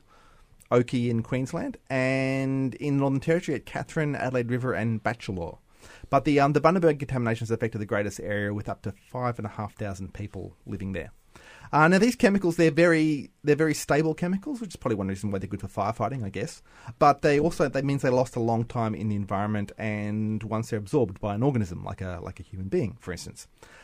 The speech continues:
There have been toxic effects found in animal studies, and these include things like cancer, effects on the immune system,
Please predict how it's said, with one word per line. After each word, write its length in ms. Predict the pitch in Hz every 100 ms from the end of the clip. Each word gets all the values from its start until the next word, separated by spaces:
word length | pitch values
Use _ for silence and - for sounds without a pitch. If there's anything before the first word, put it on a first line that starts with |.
| -
There 160 | - 151
have 200 | 147 190
been 160 | 185 175
toxic 360 | 180 165 165
effects 380 | 160 - 139 -
found 380 | - 139 131 123
in 460 | - 120 117 117 -
animal 420 | 113 123 127 117
studies, 560 | 107 - 107 92 85 -
and 100 | 107
these 180 | 117 127
include 380 | 117 - 117 117
things 240 | 110 107
like 360 | 113 104 104 - - -
cancer, 800 | - 104 101 107 104 104 101 95
effects 240 | - 110
on 60 | 98
the 60 |
immune 220 | 101 110 113
system, 600 | 123 - 117 113 107